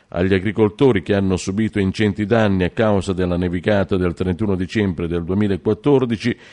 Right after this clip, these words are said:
continua inspiegabilmente a perdere tempo,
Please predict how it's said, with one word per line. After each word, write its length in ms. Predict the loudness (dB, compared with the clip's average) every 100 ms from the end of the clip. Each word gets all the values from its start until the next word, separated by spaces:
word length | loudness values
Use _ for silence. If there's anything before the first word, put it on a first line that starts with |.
| -20 _
continua 760 | 2 2 2 0 4 4 2 -2
inspiegabilmente 1400 | -2 -2 -4 -2 -2 2 2 2 2 2 2 0 0 0
a 60 |
perdere 640 | 0 2 2 2 2 2 0
tempo, 580 | -2 -4 -4 -4 -6